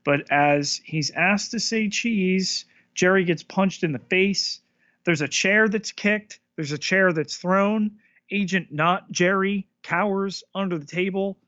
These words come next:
and then is dragged and punched. And it ends with both of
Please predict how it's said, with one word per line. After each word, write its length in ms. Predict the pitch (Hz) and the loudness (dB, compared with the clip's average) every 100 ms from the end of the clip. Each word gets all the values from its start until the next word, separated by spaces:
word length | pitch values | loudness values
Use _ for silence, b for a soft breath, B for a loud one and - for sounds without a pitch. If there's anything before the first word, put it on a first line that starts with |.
| _ | _
and 140 | 151 170 | -4 -2
then 100 | 165 | -2
is 140 | 139 | -2
dragged 500 | - 165 190 202 180 _ _ _ | 2 2 2 0 -4 _ _ _
and 140 | - 147 | -10 -4
punched. 480 | 185 196 - - - _ _ _ - | 0 0 -2 -10 -20 _ _ _ -4
And 380 | 156 160 160 - _ _ - | -2 0 -2 -8 _ _ -4
it 160 | 143 - | -2 0
ends 440 | 165 175 175 - | 0 2 0 0
with 200 | 170 151 | -2 -2
both 460 | 202 151 170 170 165 | -8 -4 0 2 2
of 180 | 165 | 0